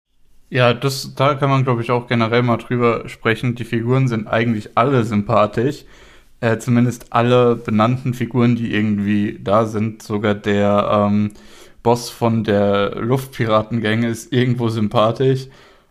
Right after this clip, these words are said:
Äh, die einzigen Figuren, die halt nicht, äh, sympathisch sind, sind so diese namenlosen, äh, Häscher der Faschisten,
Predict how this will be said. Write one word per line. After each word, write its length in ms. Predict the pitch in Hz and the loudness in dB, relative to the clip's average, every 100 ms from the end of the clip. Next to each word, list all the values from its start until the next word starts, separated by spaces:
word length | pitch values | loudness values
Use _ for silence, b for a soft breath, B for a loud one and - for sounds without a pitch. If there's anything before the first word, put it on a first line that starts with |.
| _ | _
Äh, 320 | 117 113 117 - - - _ _ _ | 2 2 2 -4 -12 -20 _ _ _
die 80 | 120 | 0
einzigen 380 | 127 135 139 135 | 0 0 0 0
Figuren, 300 | 131 131 131 | 2 2 2
die 120 | 117 | 0
halt 160 | 113 113 | -2 -2
nicht, 420 | 139 151 - - _ _ | -4 -6 -20 -20 _ _
äh, 180 | 120 120 | 0 2
sympathisch 440 | 117 117 120 120 | 0 0 0 0
sind, 200 | 113 113 | -2 -2
sind 180 | 120 113 | -2 -2
so 100 | 123 | 0
diese 360 | 107 104 107 - B B B - | 0 2 0 0 B B B -6
namenlosen, 1200 | 110 110 120 120 113 123 117 113 110 113 - - | 2 4 4 4 4 4 4 2 0 -2 -6 -12
äh, 380 | - 101 110 113 | -6 -2 2 2
Häscher 420 | 117 117 120 113 | 2 0 2 0
der 640 | 113 113 107 104 107 92 | 2 4 4 4 2 -2
Faschisten, 720 | - 107 - 127 117 - - | -4 -6 0 0 0 -6 0